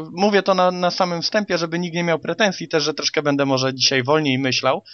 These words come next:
ale i ten odcinek nasz dzisiaj nie zapowiada się jakoś spektakularnie. Ranking sobie przełożyliśmy na następny raz, pewnie na weekend gdzieś, siądziemy do niego, zrobimy piętnaście nazwisk z rzędu, a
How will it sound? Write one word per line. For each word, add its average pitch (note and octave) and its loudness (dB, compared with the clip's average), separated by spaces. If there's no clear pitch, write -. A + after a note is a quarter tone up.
ale G#3+ 0
i G3 -8
ten G3 0
odcinek F3+ -2
nasz B2+ -4
dzisiaj C#3 -4
nie C#3+ -2
zapowiada C3+ -2
się B2 -4
jakoś A#2+ -6
spektakularnie. A#2+ -2
Ranking E3+ -2
sobie D3 -4
przełożyliśmy C#3 -4
na D3+ 0
następny D3 -2
raz, A#2 0
pewnie B2 -4
na B2 0
weekend A#2+ -4
gdzieś, G#2 -4
siądziemy A2+ -4
do A2+ -4
niego, A2 -4
zrobimy A2 -6
piętnaście A#2 -6
nazwisk G#2 -6
z G#2+ -10
rzędu, A#2 -4
a E3 2